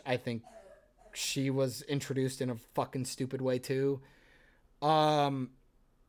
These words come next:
they're just doing a lot of dumb shit, but they're moving away from it a little bit more. So I don't know. You might luck out in it. I definitely would say season two has a lot more hope, <laughs> but, uh, like I said, there's very little leeway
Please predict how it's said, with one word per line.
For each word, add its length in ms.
they're 220
just 200
doing 160
a 60
lot 180
of 140
dumb 220
shit, 280
but 120
they're 80
moving 340
away 320
from 240
it 60
a 80
little 200
bit 140
more. 540
So 580
I 80
don't 100
know. 100
You 140
might 300
luck 220
out 320
in 100
it. 240
I 140
definitely 480
would 160
say 320
season 340
two 200
has 180
a 20
lot 180
more 140
hope, 300
<laughs> 600
but, 400
uh, 200
like 200
I 80
said, 380
there's 200
very 300
little 380
leeway 540